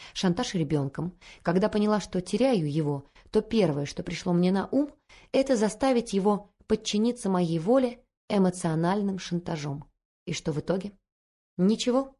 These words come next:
Любовь здесь больше не живет. В нашем доме холодно и пусто. Уже даже скандалов нет. Некоторых общая беда сплачивает, а у нас среди полного благополучия и материального достатка полный крах.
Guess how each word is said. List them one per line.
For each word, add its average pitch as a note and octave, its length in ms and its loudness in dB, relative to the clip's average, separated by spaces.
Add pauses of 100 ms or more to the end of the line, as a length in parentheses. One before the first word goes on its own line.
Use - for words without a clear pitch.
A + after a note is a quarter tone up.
(420)
Любовь F3+ 540 4 (300)
здесь D3+ 320 -2
больше F3+ 360 -2
не D#3 120 -2
живет. C#3+ 420 -6 (540)
В E3+ 120 0
нашем G#3 320 2
доме B3+ 260 4
холодно G#3 460 2
и - 180 -4
пусто. - 460 -10 (220)
Уже E3 180 2
даже D3+ 200 0
скандалов F3 600 0
нет. D3 240 -6 (340)
Некоторых G#3 640 2
общая F#3 340 2
беда D3 240 0
сплачивает, D3+ 680 -4 (120)
а F3+ 100 4
у F3 80 6
нас A#3 340 0 (280)
среди E3+ 320 2
полного F#3 420 4
благополучия D#3 760 0 (100)
и E3 100 2
материального D#3 600 0
достатка D#3+ 500 -2
полный A#3 380 0
крах. - 400 -8